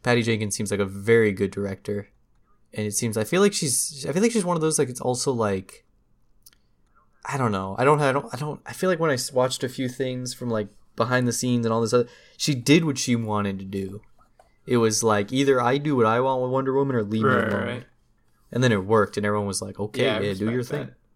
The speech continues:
Speaker 2: that.
Speaker 1: Do your thing." So, and she's, she said she really wanted to do this since her dad was a fighter pilot.
Speaker 2: Oh, that's really cool.
Speaker 1: And so now she's gonna do Rogue Squadron, and everyone's hyped 'cause they love Rogue Squadron. I never played the games.
Speaker 2: I never, I ne-, I never
Speaker 1: Didn't even
Speaker 2: played
Speaker 1: play that
Speaker 2: them
Speaker 1: new
Speaker 2: either.
Speaker 1: one.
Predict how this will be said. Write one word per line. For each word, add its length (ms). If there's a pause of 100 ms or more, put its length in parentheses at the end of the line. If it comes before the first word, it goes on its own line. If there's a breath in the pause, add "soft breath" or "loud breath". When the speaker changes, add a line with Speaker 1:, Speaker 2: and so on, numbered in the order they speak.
(140)
Speaker 2:
that. 60
Speaker 1:
Do 60
your 100
thing." 220 (800 soft breath)
So, 480
and 140
she's, 300 (140)
she 120
said 280
she 120
really 260
wanted 320
to 60
do 200
this 240
since 200
her 60
dad 260
was 140
a 60
fighter 300
pilot. 280
Speaker 2:
Oh, 280
that's 320
really 280
cool. 440 (1400 loud breath)
Speaker 1:
And 80
so 80
now 160
she's 140
gonna 140
do 140
Rogue 240
Squadron, 600 (200)
and 140
everyone's 320
hyped 260
'cause 120
they 100
love 220
Rogue 200
Squadron. 560
I 120
never 160
played 220
the 80
games. 320
Speaker 2:
I 120
never, 340
I 160
ne-, 100
I 220
never 120
Speaker 1:
Didn't 100
even 140
Speaker 2:
played 120
Speaker 1:
play 20
that 80
Speaker 2:
them 80
Speaker 1:
new 120
Speaker 2:
either. 60
Speaker 1:
one. 240